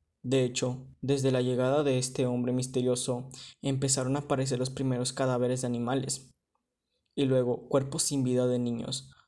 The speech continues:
todos ellos desangrados. Una noche la gente del pueblo decidió buscar al extranjero, pero para enfrentarlo, asumiendo que el autor de los hechos esa noche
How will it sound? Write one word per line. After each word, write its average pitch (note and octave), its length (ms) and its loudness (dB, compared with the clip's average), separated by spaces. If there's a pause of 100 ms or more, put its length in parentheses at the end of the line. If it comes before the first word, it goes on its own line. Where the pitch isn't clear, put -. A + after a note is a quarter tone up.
todos D#3+ 340 4
ellos B2+ 460 -2
desangrados. B2 880 -2 (100)
Una D#3 220 -2
noche C3 340 0
la B2 120 -6
gente A#2+ 340 -4
del A2 120 -4
pueblo B2 440 -4 (340)
decidió C3 400 -2
buscar B2+ 320 -4
al B2 120 0
extranjero, B2 840 -2 (420)
pero - 500 0
para C3 180 2
enfrentarlo, C3 920 -4 (220)
asumiendo C3+ 680 0
que B2+ 260 -2
el B2 120 -2
autor B2+ 400 -2
de C3+ 120 2
los B2+ 300 -2
hechos - 560 -2
esa D3 240 -2
noche C3 480 -2